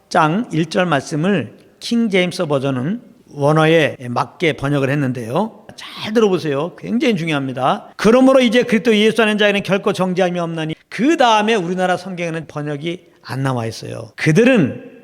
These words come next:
육신을 따라 행하지 아니하고 성령을 따라 행하느니라." 무슨 말인지 아시겠어요? 그리스도 안에 있는 자들은, 정죄함이 없는 자들은 어떻게 살아야 되느냐?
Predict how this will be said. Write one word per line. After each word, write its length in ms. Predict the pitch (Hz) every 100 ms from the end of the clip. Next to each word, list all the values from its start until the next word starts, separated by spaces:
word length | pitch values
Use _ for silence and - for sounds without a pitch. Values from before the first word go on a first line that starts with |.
| - _ _ _ -
육신을 440 | 180 233 285 262
따라 180 | 262 247
행하지 400 | 190 226 214 185
아니하고 560 | 185 175 170 208 277 - -
성령을 760 | - 160 165 190 214 262 254
따라 340 | 247 233 247 247 - -
행하느니라." 1000 | 202 151 117 113 107 107 104 110 - -
무슨 140 | 170 233
말인지 220 | 220 214
아시겠어요? 500 | 185 185 196 233 262 - - _ _
그리스도 360 | 233 262 180 254
안에 200 | 180 226
있는 200 | 240 214
자들은, 540 | 190 180 240 175 117 - _
정죄함이 560 | - 220 233 240 240
없는 300 | 240 196 220
자들은 500 | 208 202 220 220 127 - _ _
어떻게 360 | 180 202 247 247
살아야 280 | 226 233
되느냐? 440 | 220 220 220 190